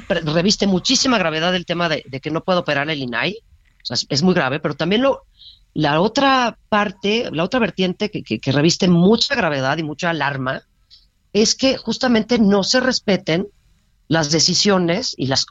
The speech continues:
órdenes, porque el Poder Judicial precisamente se ordena a, ¿no?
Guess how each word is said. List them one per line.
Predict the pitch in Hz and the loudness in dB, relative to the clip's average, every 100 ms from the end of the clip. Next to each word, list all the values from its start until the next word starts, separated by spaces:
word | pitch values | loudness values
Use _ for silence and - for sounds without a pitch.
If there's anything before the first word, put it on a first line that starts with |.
| - | 0
órdenes, | 175 185 185 175 208 - - | 2 4 4 2 2 -2 -6
porque | - 131 98 | -12 -8 -10
el | - _ _ | -10 _ _
Poder | 117 139 | -4 0
Judicial | 196 165 | 2 2
precisamente | 170 143 160 151 165 | 0 0 0 2 0
se | - 175 | 0 2
ordena | 160 147 190 190 196 | 2 2 2 0 -2
a, | 139 147 247 - _ _ _ _ | -2 -2 -4 -10 _ _ _ _
¿no? | 135 202 427 | -8 -8 -8